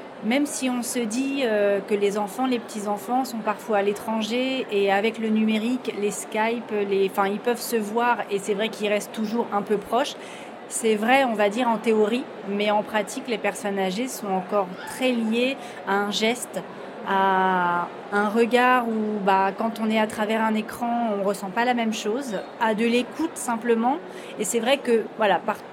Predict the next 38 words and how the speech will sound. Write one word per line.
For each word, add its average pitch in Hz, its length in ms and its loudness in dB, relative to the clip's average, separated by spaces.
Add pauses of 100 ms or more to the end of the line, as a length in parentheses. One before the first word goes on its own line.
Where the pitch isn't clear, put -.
(100)
par 233 140 2
l'ère 247 180 2
du 220 80 -4
numérique, 220 480 0
le 226 80 -2
téléphone, 220 500 0
les 220 140 2
gens 214 160 -2
sont 208 140 -8
pressés, 208 360 -4
les 208 140 0
familles 240 340 -2
sont 240 160 -6
pressées. 214 460 -6 (480)
Et 202 120 -2
prendre 254 240 0
le 240 100 2
temps 254 300 -2
avec 208 360 0
eux, 226 140 -2
de 220 140 -6
les 208 200 0
écouter 233 600 -2
et - 20 -4
d'essayer 196 320 0
de 202 60 -6
comprendre 226 640 -4
parfois 196 400 -2
ce 220 80 -10
qui 208 160 -10
va 185 140 2
pas. 220 320 0 (440)
Euh, 180 160 -2 (300)
aujourd'hui, 220 340 0
c'est 247 140 -4
ce - 80 -6
qui - 160 -8
manque. 214 400 -2